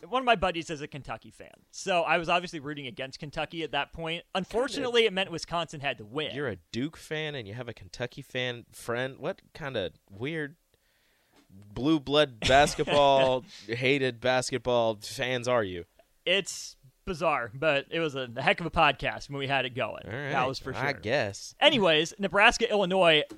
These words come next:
Speaker 1: Who's the, who's the key player for Nebraska tonight? To me, it's Juwan Gary. Nebraska's gonna be at home. He's been the energy guy. The energy is better for Nebraska at
Speaker 2: Mm-hmm.
Speaker 1: home. You get a road win, I can see him easing up 'cause they're back home. They have the crowd.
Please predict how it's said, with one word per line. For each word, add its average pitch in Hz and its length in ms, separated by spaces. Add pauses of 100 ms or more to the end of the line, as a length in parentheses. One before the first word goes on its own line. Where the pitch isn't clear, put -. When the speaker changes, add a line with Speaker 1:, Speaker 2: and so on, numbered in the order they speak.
(300)
Speaker 1:
Who's 330 220
the, 294 240
who's 285 180
the 277 80
key 226 220
player 170 360
for 147 140
Nebraska 117 460
tonight? 120 280
To 190 80
me, 240 140
it's - 140
Juwan 170 340
Gary. 101 240 (460)
Nebraska's 180 460
gonna 226 140
be 208 120
at 196 60
home. 165 260
He's 156 180
been 240 200
the 180 120
energy 160 340
guy. 151 180
The 151 160
energy 165 260
is 139 100
better 139 360
for 220 140
Nebraska 190 540
at - 80
Speaker 2:
Mm-hmm. 165 80
Speaker 1:
home. 180 320 (600)
You 180 160
get 247 180
a 233 60
road 196 280
win, 180 200
I 175 100
can 196 140
see 196 160
him 165 120
easing 147 240
up - 140
'cause 180 200
they're 170 120
back 139 240
home. 120 160
They 147 120
have 151 300
the 151 80
crowd. 135 440